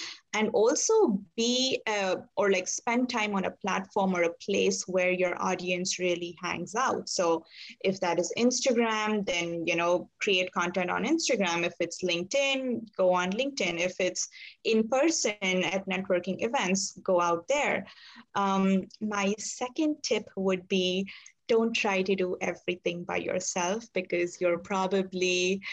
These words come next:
slowing down your own process. And this I say from my own experience as a solopreneur. I tried to do anything and everything, uh, to, you know, r-, really make sure that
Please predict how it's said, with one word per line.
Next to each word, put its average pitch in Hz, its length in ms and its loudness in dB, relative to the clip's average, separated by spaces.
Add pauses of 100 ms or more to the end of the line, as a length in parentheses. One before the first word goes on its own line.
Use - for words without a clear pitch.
(260)
slowing 226 600 4
down 175 340 0
your 170 260 -2
own 165 280 -4
process. - 640 -4
And 185 220 -2
this 190 400 -2
I 185 120 2
say 180 300 0 (140)
from 170 180 -8
my 170 220 -8
own 165 180 -8
experience 185 800 -2
as 180 260 0
a 170 160 2
solopreneur. 170 960 2
I 175 500 2
tried 175 360 0
to 190 100 2
do 175 380 2
anything 196 440 0
and 175 140 0
everything, 175 880 -2 (380)
uh, 165 260 2 (100)
to, 180 320 6
you 170 160 0
know, 180 280 2
r-, - 80 2 (580)
really 180 640 2
make 190 320 0
sure 185 240 2
that 175 220 0